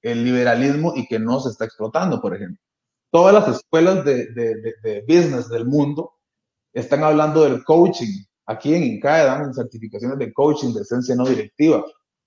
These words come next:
Entonces, ¿qué es el coaching? Lo que pasa con el coaching es que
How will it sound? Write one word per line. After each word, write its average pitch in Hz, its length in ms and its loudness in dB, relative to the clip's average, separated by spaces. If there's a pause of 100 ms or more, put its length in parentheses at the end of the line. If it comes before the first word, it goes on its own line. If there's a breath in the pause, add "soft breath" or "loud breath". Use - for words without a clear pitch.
(100)
Entonces, 131 500 -2
¿qué 151 120 -2
es 156 100 0
el 147 160 -2
coaching? 131 500 0
Lo 123 120 -6
que 139 80 0
pasa 165 240 2
con 180 140 2
el 175 120 -2
coaching 156 380 0
es 135 340 -4 (1080)
que 117 420 4